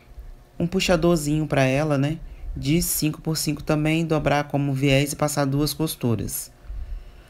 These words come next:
No, na alcinha de mão também, esse mosquetão ele é bem pequenininho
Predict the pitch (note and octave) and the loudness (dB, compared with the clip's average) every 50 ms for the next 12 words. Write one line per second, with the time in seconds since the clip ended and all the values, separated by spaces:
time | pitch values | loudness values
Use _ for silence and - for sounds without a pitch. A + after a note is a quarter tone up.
0 | - - - - - D#3 D#3+ F3+ G3+ A3 A3+ A3 G3+ G3+ F#3+ F3+ E3+ D#3+ D3+ C#3+ | -20 -18 -16 -6 -2 2 4 6 6 6 6 6 4 4 4 4 2 2 2 2
1 | C3+ B2+ B2+ A#2+ B2+ - - C#3+ D3+ D3 C#3+ C#3+ D3+ D#3 - - E3 E3 D#3+ D3+ | 2 2 2 0 -2 -4 -2 2 4 4 6 6 4 4 2 2 2 2 2 2
2 | C#3 C#3+ C#3+ D3 D3+ D3+ D3 D3+ C3+ D3+ E3+ F#3 F3+ - - E3 - - D#3 D#3+ | 2 2 2 2 2 2 0 0 0 2 2 0 0 0 0 0 0 0 0 -2
3 | D#3 - - D3 D3 E3+ D#3+ D#3 D#3 C#3 C3 C3+ F3 G3 G3 - - E3 D#3 D3 | -2 -2 -4 -2 0 0 0 2 0 0 0 0 -2 -2 -2 -2 -2 0 0 2
4 | C#3+ D3 E3 F#3+ F#3+ D#3+ B2+ A#2 | 2 2 0 0 2 0 0 -2